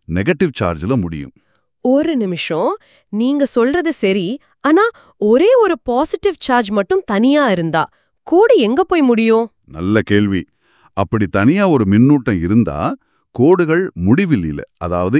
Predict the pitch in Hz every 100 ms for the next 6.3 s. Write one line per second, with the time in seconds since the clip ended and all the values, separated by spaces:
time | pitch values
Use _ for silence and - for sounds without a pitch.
0 | 127 156 180 214 165 101 92 123 98 95
1 | 92 156 87 - 78 71 _ _ _ -
2 | 73 117 139 101 85 165 - _ - 87
3 | 120 156 160 110 135 147 151 143 131 120
4 | 123 131 233 277 _ 117 196 196 185 139
5 | 110 90 82 127 85 90 87 78 80 104
6 | 78 -